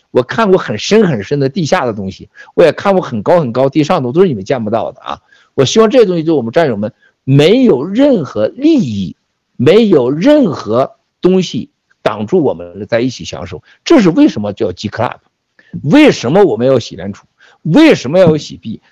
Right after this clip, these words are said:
为什么它一茬一茬就会过去？你比如说我们这个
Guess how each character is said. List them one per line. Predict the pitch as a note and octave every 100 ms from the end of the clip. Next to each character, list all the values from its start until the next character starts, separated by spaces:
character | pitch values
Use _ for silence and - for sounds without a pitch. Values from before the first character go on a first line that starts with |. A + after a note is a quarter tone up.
| _
为 | A#3 D#4
什 |
么 | A#3
它 | -
一 | E4+ G4+ A#4+ F#4
茬 | - -
一 | C#4+ A#3+
茬 | - -
就 | G3+ C4+
会 | D3
过 | D#3+ G#2
去？ | - _ _ -
你 | A3
比 | F3+
如 | E3+
说 | G3
我 | D#3
们 | C#3 D#3+
这 | E3
个 | D3 C3